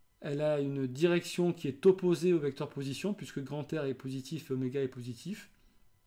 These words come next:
Donc le signe moins fait que l'accélération centripète est toujours dirigée vers le centre du cercle,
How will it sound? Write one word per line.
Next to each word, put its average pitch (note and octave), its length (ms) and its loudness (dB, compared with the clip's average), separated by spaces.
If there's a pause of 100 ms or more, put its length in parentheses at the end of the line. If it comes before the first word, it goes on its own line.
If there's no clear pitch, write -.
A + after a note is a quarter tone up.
(360)
Donc C#3+ 240 -4
le D3+ 60 -2
signe D#3+ 200 -4
moins D3+ 280 0
fait E3 320 2
que D3+ 260 -2 (460)
l'accélération C#3+ 640 -2
centripète C#3 480 -4
est C3 60 -4
toujours C3 260 -4
dirigée C3 320 0
vers B2 100 -4
le A#2+ 80 -4
centre F3 420 -2
du D3+ 120 -10
cercle, - 440 -8